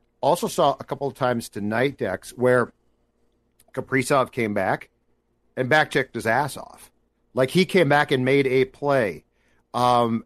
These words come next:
and so I really believe the fundamental, im-, the most important thing here is not, like, the Wild's a high-flying, goal-scoring team. They are, which is awesome to watch.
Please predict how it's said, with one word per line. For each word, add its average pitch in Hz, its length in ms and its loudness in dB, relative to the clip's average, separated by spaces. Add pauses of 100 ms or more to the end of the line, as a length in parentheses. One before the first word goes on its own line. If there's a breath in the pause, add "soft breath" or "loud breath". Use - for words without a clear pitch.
and 135 220 -2
so 135 520 0 (120)
I 127 60 -2
really 151 480 4
believe 139 500 -2
the 123 80 -10
fundamental, 131 1000 -4
im-, 110 240 -6 (100)
the 117 180 -6
most 165 400 2
important 147 540 -8
thing 151 240 -2
here 113 340 -4 (540 loud breath)
is 127 220 0
not, 147 360 2 (280)
like, 110 300 -2
the 113 80 -8
Wild's 160 400 2
a 107 100 -2
high-flying, 147 1160 2
goal-scoring 139 840 0
team. 104 460 -6 (160)
They 123 240 0 (100)
are, 131 380 2
which 113 240 -8
is 127 160 -2
awesome 127 380 -2
to 113 80 -4
watch. 120 520 -2